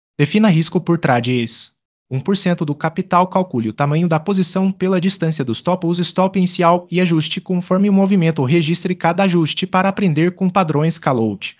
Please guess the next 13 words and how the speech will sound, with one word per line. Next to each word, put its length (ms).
Um 80
stop 300
bem 160
posto 360
evita 280
que 80
uma 120
notícia 400
ruim 220
vire 260
desastre 520
no 120
portfólio. 800